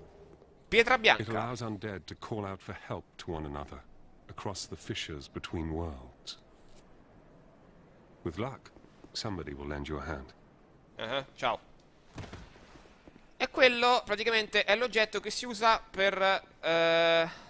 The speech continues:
Speaker 1: per fare questi segni gialli a terra che appunto si possono utilizzare per giocare in coop con gli altri giocatori. Ed è una cosa molto molto utile, soprattutto contro i boss, perché se siete scarsi come me,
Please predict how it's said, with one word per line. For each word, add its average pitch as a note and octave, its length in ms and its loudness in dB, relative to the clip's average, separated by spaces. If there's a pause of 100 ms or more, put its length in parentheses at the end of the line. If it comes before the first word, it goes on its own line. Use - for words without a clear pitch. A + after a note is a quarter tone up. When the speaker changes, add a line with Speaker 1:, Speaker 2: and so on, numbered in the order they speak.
Speaker 1:
per F3 120 -8
fare F#3+ 220 2
questi G#3 220 -4
segni G3+ 240 -2
gialli F3 260 6
a A#3 60 6
terra D#3+ 320 4
che E3 80 0
appunto F#3+ 320 -4
si D3 140 -8
possono E3+ 260 -4
utilizzare E3 400 2
per D3 140 -6
giocare C#3+ 300 4
in C#3 120 -6
coop C3 480 2
con B2 100 -6
gli A#2+ 60 0
altri A#2+ 220 -2
giocatori. A2 500 -8 (1000)
Ed - 140 -6
è E3 40 4
una F3 160 0
cosa F#3 240 4
molto F3+ 640 4
molto D3 300 -2
utile, C3+ 180 -4
soprattutto C3+ 360 -6
contro B2 260 -6
i D3+ 40 -2
boss, A2+ 380 -4
perché A2+ 320 -6
se C3+ 100 -10
siete D#3+ 220 -8
scarsi C#3+ 360 0
come D3+ 200 -6
me, D3+ 280 0